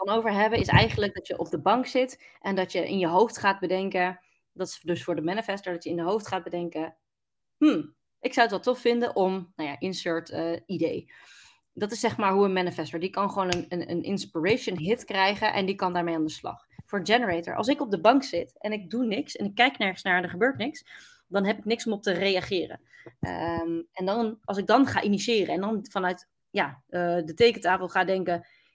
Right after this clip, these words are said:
"Ja, weet je wat, ik ga een nieuw programma lanceren en hier gaat het over en dit ga ik erin stoppen," dan is dat zeg maar geforceerd. Terwijl op het moment dat ik met mijn klanten in gesprek ben en ik zie dat zij elke keer tegen hetzelfde aanloopt en dan denk, "Oh, maar hier, oh, weet je, als,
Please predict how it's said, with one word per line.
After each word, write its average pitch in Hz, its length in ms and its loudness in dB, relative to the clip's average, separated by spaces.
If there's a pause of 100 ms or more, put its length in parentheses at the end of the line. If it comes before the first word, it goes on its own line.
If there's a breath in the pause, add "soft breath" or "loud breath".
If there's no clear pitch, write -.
(140)
"Ja, 202 300 4
weet 233 160 2
je 226 60 -4
wat, 240 260 0
ik 233 100 -2
ga 220 280 2
een 220 80 2
nieuw 226 140 2
programma 233 420 2
lanceren 202 560 2
en 208 100 2
hier 226 180 4
gaat 240 260 0
het 208 120 -4
over 185 280 -2
en 202 80 0
dit 233 120 0
ga 214 120 0
ik 208 100 -2
erin 226 180 -2
stoppen," 220 460 -4 (540)
dan 208 260 -2
is 233 100 -4
dat 214 180 0
zeg 208 160 -4
maar 185 280 2
geforceerd. - 720 -8 (260 soft breath)
Terwijl 185 360 2
op 185 140 -2
het 175 100 -10
moment 185 320 -2
dat 175 140 -10
ik 170 220 -8
met 180 120 -6
mijn 165 140 -4
klanten 359 320 2
in - 60 -8
gesprek - 360 -12
ben 220 340 -2
en 190 200 0
ik 185 120 -4
zie 240 540 -2 (200 loud breath)
dat 196 220 -2
zij - 160 0
elke 214 240 -2
keer 202 180 -2
tegen 190 220 0
hetzelfde 185 420 0
aanloopt 214 480 2
en 190 80 0
dan 190 140 -4
denk, 202 320 -2
"Oh, 254 340 2
maar 226 120 2
hier, 240 380 4 (300 loud breath)
oh, 240 260 6
weet 214 120 2
je, 247 80 0
als, - 220 -2